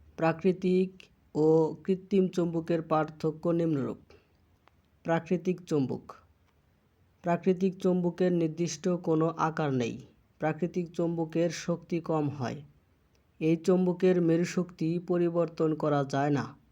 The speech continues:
এই চুম্বকের স্থায়িত্ব, আহ, এই চুম্বকের চুম্বকত্ব স্থায়ী। প্রাকৃতিক চুম্বক নির্দি-, আহ, প্রাকৃতিক চুম্বক সাধারণত ব্যবহারিক কাজে লাগে না।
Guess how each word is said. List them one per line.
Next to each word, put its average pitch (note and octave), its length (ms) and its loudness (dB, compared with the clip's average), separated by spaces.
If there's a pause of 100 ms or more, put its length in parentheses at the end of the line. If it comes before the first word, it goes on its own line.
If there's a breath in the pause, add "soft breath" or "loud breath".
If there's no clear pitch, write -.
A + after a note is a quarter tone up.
(720)
এই E3+ 160 2
চুম্বকের F#3 640 2 (180)
স্থায়িত্ব, F3 1000 0 (640)
আহ, C#3+ 400 0 (340)
এই E3 140 0
চুম্বকের F#3+ 720 2
চুম্বকত্ব G3 840 2 (380)
স্থায়ী। C#3+ 560 -2 (1160)
প্রাকৃতিক F3+ 560 0
চুম্বক F#3 720 4
নির্দি-, E3 640 0
আহ, D3+ 300 2 (640)
প্রাকৃতিক F3 520 2
চুম্বক F3+ 560 4
সাধারণত F3+ 680 2 (380)
ব্যবহারিক E3 720 0
কাজে D#3 300 0
লাগে C3+ 320 2
না। - 300 -4